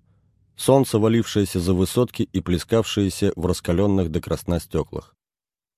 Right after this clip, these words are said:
"Откуда вы узнали, Михаил Алексеевич?" "Это не так трудно. Если знать, где искать, всё можно найти". "А как вы узнали, где искать?" Я получил письмо, в котором говорилось,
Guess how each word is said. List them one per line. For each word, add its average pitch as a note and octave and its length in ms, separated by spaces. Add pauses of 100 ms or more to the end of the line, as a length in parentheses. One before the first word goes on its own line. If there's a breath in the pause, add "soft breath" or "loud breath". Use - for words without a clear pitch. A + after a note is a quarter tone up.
(200)
"Откуда D#3 320
вы C3+ 80
узнали, G#2 320
Михаил G2 300
Алексеевич?" C#2+ 560 (880)
"Это B2+ 160
не D#3 100
так C#3+ 200
трудно. F#2+ 440 (520)
Если G#2 260
знать, A#2 280
где G#2+ 280
искать, A2+ 500 (300)
всё A#2+ 160
можно F2 240
найти". D2 420 (1040)
"А A#2 80
как E3 160
вы A#2 100
узнали, F#2 280
где E2+ 240
искать?" - 440 (680)
Я G2 160
получил C3 360
письмо, B2+ 440
в - 40
котором F2+ 360
говорилось, G#2 640